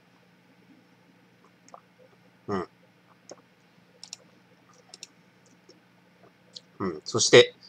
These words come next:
うん、自然な甘さ。<clears throat> うん。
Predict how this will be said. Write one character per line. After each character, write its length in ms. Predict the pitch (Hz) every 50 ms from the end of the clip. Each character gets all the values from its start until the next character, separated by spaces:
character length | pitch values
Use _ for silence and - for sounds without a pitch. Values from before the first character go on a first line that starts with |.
| - - - - - - - - - - -
う 100 | - 110
ん、 80 | 98 87
自 240 | 85 - - - 110
然 180 | 113 123 120 117
な 120 | 117 107
甘 180 | 101 98 95 90
さ。 200 | - 82 - - - - -
<clears throat> 640 | 170 202 - 175 175 135 117 - - 135 135 - - - - - - - - - - - - - - - - - - - - - - - - - - - - - - - - - - - - - - - - - - - - - - - - - - - - - - - - - - - - - - - - - -
う 80 | 113
ん。 160 | 104 87 78